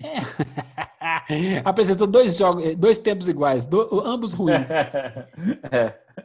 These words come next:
Speaker 1: Essa oscilação,
Speaker 2: Então
Speaker 1: essa oscilação pode prejudicar o, o time do América? O, a
Speaker 2: Nossa,
Speaker 1: Série
Speaker 2: demais
Speaker 1: B?
Speaker 2: da conta. Demais da conta, porque, é, Série B, o América já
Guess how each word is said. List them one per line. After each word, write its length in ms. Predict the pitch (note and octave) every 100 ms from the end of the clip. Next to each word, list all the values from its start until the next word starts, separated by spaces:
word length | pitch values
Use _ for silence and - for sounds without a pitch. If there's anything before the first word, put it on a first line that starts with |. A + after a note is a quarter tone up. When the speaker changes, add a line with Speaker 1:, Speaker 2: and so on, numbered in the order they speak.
| -
Speaker 1:
Essa 260 | F#4+ G4 E4+
oscilação, 800 | - E3 G#3+ D#3+ E3 G#3+ F#3+ C3+
Speaker 2:
Então 240 | - _ _ _
Speaker 1:
essa 240 | A3+ C#4+ A3+
oscilação 400 | - D#3 - F3
pode 340 | G#3+ C#4+ G#3+
prejudicar 640 | F3+ D3 B2+ B2+ - C#3
o, 240 | B2 A#2 -
o 40 |
time 240 | A#2+ C3+ B2+
do 100 | B2+
América? 540 | C#3+ D#3 A#2+ - A2
O, 400 | A#2+ A#2+ A#2+ A#2 A#2
a 40 |
Speaker 2:
Nossa, 480 | C3 C#3 B2+ C#3 -
Speaker 1:
Série 160 | C#3 C#3+
Speaker 2:
demais 220 | C3 C#3
Speaker 1:
B? 60 | C3
Speaker 2:
da 120 | -
conta. 580 | - A2+ B2+ - - - - _
Demais 400 | D3+ C#3+ B2 A#2+
da 120 | A#2
conta, 400 | - G#2 B2 C#3
porque, 760 | A#2+ B2+ B2+ C#3 C3 A#2+ G2 -
é, 520 | - - F#2 A2 A2+ G#2+
Série 280 | - C3 C3+
B, 340 | A#2+ E3 G3+
o 60 | B2+
América 420 | A2+ B2 E3 A3+
já 200 | D4+ -